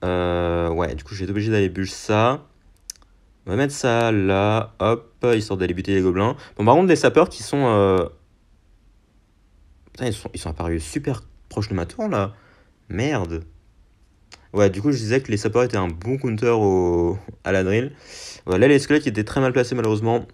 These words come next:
Ouais, je pensais pas que, je pensais pas que les gobelins apparaissaient aussi proches de la tour. Ok, bon, c'est un peu my bad, du coup. Ouais, on commence avec, euh, un petit retard. Hmm, donc là, on va partir en drill de l'autre côté.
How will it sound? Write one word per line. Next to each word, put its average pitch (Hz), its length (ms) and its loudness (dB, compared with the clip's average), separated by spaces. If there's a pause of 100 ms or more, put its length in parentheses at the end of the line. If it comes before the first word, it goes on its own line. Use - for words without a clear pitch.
(120)
Ouais, 85 100 -2
je 85 80 -10
pensais - 180 -10
pas 160 200 0
que, 104 1040 4 (540)
je - 80 -20
pensais - 140 -14
pas 208 160 4
que 196 100 -6
les 156 140 4
gobelins 127 420 0
apparaissaient 113 460 -2
aussi - 180 -6
proches 117 240 0
de 117 60 -2
la 98 80 2
tour. 104 160 -2
Ok, 104 200 -2
bon, 85 180 -4 (120)
c'est - 240 -10
un 90 60 -4
peu 131 120 0
my 110 120 0
bad, 113 140 2
du 104 100 -4
coup. 120 220 -6 (760)
Ouais, 92 280 0
on 95 80 -8
commence 110 400 -4
avec, 104 320 0
euh, 87 500 -2
un 101 80 -6
petit - 180 -8
retard. 107 440 0 (1400)
Hmm, 85 1400 -6
donc 85 280 -12
là, 120 360 0 (600)
on 85 40 -8
va 107 80 2
partir 160 280 2
en 185 60 2
drill 135 280 -2
de 135 80 -2
l'autre 120 200 -2
côté. 123 600 -2